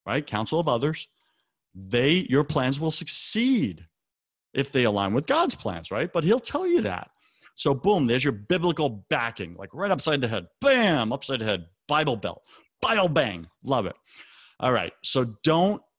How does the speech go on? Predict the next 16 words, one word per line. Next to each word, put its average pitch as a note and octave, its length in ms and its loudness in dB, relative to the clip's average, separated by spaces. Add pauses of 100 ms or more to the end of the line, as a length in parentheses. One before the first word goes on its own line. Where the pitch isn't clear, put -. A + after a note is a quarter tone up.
(240)
here's B2+ 360 -4
the, C#3 180 0
here's A#2+ 180 0
the A2 80 -2
lesson. F2 420 -4 (480)
Don't A2+ 400 2
almost G#2+ 460 0
put G2+ 320 -2
your G2 140 0
life F2+ 320 -2
on G2 120 -4
the F#2+ 100 -2
line F2 320 -4
like E2+ 280 -6
I E2+ 200 -2
did. D#2+ 380 -8